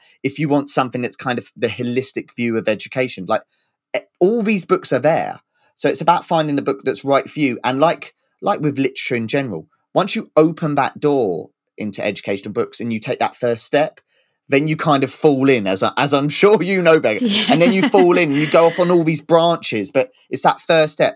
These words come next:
Speaker 1: And I think it's about making time. The big thing always, isn't it? It's like, "I don't have time." Um,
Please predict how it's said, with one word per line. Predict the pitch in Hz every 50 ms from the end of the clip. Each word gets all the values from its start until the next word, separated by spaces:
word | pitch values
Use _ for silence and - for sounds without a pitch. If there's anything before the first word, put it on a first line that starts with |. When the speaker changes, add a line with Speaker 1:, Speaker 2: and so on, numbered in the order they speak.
| - -
Speaker 1:
And | 123 131 135 127 120 - - _ _ _ _ _
I | - -
think | - 226 226 214
it's | 226 -
about | 202 180 - 151
making | 151 143 143 143 143 - 139
time. | 123 - 131 113 110
The | 107
big | 98 139 135 -
thing | - 127 123 117 113 110
always, | - - 113 113 104 107 107 104 101 -
isn't | 101 95 - -
it? | -
It's | - -
like, | - 98 90 - _ _ _ _ _ -
"I | 120
don't | - 143 139 135
have | - - 113 104 -
time." | - - - 101 92 87 87 85 82 _ _ _ _ _ _ _ _ _ _ _ _ -
Um, | 110 113 113 113 113 113 110 110 -